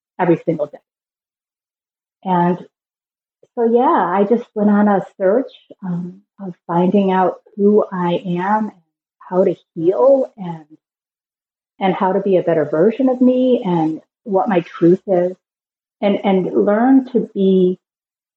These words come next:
to be heard without, I learned young that negative behavior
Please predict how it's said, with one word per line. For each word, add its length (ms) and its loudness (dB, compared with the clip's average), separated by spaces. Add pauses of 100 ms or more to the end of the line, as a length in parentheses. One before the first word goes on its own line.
(160)
to 220 0 (640)
be 260 2 (280)
heard 240 0
without, 320 0
I 160 0
learned 380 0
young 680 -2
that 180 -2
negative 720 0 (100)
behavior 720 0